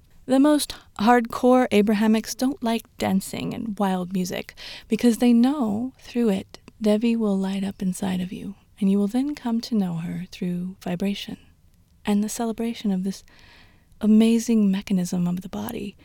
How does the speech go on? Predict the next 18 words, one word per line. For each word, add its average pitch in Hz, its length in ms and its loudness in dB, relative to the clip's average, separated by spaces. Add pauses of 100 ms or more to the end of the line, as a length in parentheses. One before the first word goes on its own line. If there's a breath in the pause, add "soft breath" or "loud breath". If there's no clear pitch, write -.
(560 soft breath)
which - 300 -4 (220)
automatically 196 880 -2
responds - 760 -8 (160)
to 208 120 0
sound. 208 500 -6 (500)
What 220 180 2
the 233 100 -2
strict - 400 -4 (120)
Orthodox 233 580 0
Puritans 220 560 0
fear 185 440 0 (140)
is 202 200 2
the 226 80 6
movement 240 440 8
of 240 120 2
creation 202 540 2
within 190 280 2
you 185 240 -4